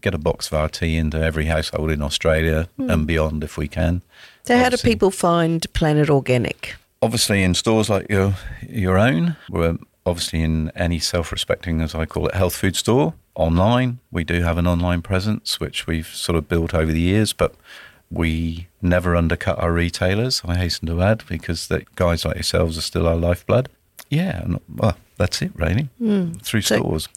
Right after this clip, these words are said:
Speaker 2: or
Speaker 1: but
Speaker 2: throughout Queensland or Australia?
Speaker 1: No, right across
Speaker 2: I know you
Speaker 1: Australia.
Speaker 2: yeah,
Speaker 1: Yeah,
Speaker 2: right
Speaker 1: yeah,
Speaker 2: across
Speaker 1: so,
Speaker 2: Australia.
Speaker 1: yeah,
Speaker 2: So
Speaker 1: right across Australia, New Zealand.
Speaker 2: Yeah.
Speaker 1: We do a fair bit in New Zealand. And, and I said, now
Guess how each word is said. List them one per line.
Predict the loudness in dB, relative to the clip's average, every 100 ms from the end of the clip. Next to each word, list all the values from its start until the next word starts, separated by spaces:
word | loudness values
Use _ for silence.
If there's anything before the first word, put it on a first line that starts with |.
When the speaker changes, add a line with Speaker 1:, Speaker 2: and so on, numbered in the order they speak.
| 2
Speaker 2:
or | 2
Speaker 1:
but | 4
Speaker 2:
throughout | 4 4 2
Queensland | 2 2 2 2 2 2 2
or | 2
Australia? | 2 0 0 2 0 0
Speaker 1:
No, | 0 0
right | 0
across | 0 -2 -2
Speaker 2:
I |
know | 0
you | 0
Speaker 1:
Australia. | 0 0 -2 2
Speaker 2:
yeah, | 2
Speaker 1:
Yeah, | 4
Speaker 2:
right | 2
Speaker 1:
yeah, | 0
Speaker 2:
across | -2 -2
Speaker 1:
so, | 0
Speaker 2:
Australia. | 0 -2 -2
Speaker 1:
yeah, |
Speaker 2:
So | 0 0
Speaker 1:
right | -2
across | -2 -2 -2
Australia, | -4 -4 0 0 2 2 0
New | 2 2
Zealand. | 2 2 2 0 -2 -2
Speaker 2:
Yeah. | -4 -4
Speaker 1:
We | -4
do | -4
a | -6
fair | -2 -2
bit | -2 -4
in | -2
New | -2
Zealand. | -2 0 0 0 -2 -8 _ -20 _ -2
And, | -2 0
and | 0
I | 0
said, | 0 -2 0
now | 2 2 2